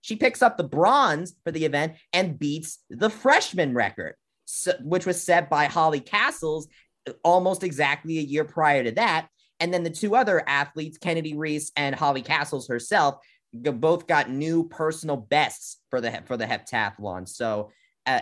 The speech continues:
abs-, uh, and Natalia Madison also came away with first place in the high jump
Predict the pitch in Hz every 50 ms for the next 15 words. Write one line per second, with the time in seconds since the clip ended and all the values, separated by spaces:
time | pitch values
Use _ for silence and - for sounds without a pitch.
0 | - - 147 160 160 - - - - 143 - 143 143 147 143 143 180 170 170 160
1 | 151 147 147 147 143 147 143 - 143 131 - 139 139 143 - 151 131 - 147 143
2 | 135 131 131 131 120 117 120 117 - 139 131 123 - _ - 120 113 113 113 -
3 | - - 120 117 113 113 110 110 104 95 - - 131 123 117 104 110 101 90 -